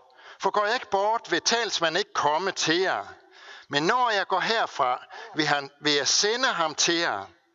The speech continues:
Og når han kommer, skal han overbevise verden om synd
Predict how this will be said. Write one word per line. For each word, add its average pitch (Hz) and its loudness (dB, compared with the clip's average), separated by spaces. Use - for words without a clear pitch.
Og - 0
når 247 2
han 214 -2
kommer, 190 0
skal - 2
han 139 0
overbevise 196 0
verden 139 -2
om 120 -2
synd 233 0